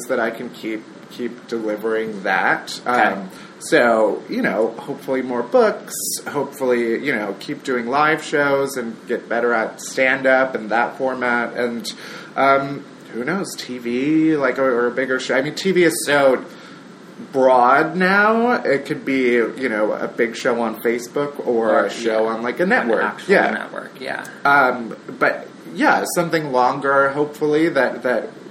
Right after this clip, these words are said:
Speaker 1: people will get even, even more of me, whether they like it or
Speaker 2: Like your
Speaker 1: not.
Speaker 2: own talk show?
Speaker 1: Yeah, or porn. Uh,
Speaker 2: Or porn, yeah.
Speaker 1: possibly, yeah.
Speaker 2: It's a
Speaker 1: Um,
Speaker 2: natural
Speaker 1: so I
Speaker 2: fit.
Speaker 1: wanna just keep all of my options
Speaker 2: All
Speaker 1: open.
Speaker 2: options on
Speaker 1: Yeah.
Speaker 2: the table. That's how you have to do it, because you never know what's gonna stick.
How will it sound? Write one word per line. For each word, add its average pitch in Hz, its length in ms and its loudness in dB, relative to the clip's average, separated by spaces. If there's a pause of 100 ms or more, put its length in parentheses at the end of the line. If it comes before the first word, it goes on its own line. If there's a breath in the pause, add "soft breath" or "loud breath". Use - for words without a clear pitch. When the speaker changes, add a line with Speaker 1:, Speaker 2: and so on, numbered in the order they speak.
Speaker 1:
people 113 300 -6
will 110 100 -2
get 107 320 -4
even, 107 360 -6 (100)
even 110 260 -10
more 104 320 -4
of 117 380 -8
me, 151 260 -10 (480)
whether 107 240 -2
they 104 140 -4
like 107 300 -4
it 117 80 -6
or 107 80 -2
Speaker 2:
Like 104 80 -6
your 104 100 0
Speaker 1:
not. 123 80 4
Speaker 2:
own 120 160 2
talk 113 320 2
show? 131 340 -4 (120)
Speaker 1:
Yeah, 147 480 4
or 175 140 4 (100)
porn. 143 580 0
Uh, 135 320 6
Speaker 2:
Or - 60 -4
porn, 143 240 4
yeah. 160 40 -2
Speaker 1:
possibly, 135 540 2
yeah. 123 380 2
Speaker 2:
It's - 100 -12
a 123 220 6
Speaker 1:
Um, 113 60 2
Speaker 2:
natural 107 340 -2
Speaker 1:
so 190 80 2
I - 20 6
Speaker 2:
fit. 220 80 8
Speaker 1:
wanna 269 160 4
just 262 240 2
keep - 240 0
all 147 220 8
of 151 120 2
my 127 140 4
options 104 460 -2
Speaker 2:
All 113 160 4
Speaker 1:
open. 110 100 0
Speaker 2:
options 110 400 0
on 143 80 2
Speaker 1:
Yeah. 131 160 4
Speaker 2:
the - 60 -6
table. 117 240 -2
That's 147 200 2
how 220 100 0
you 233 100 0
have 208 140 0
to 180 100 -2
do 175 240 2
it, 107 120 0
because 123 220 -10
you 139 80 -6
never 147 180 0
know 143 120 0
what's 127 160 -2
gonna 117 160 -10
stick. - 320 -8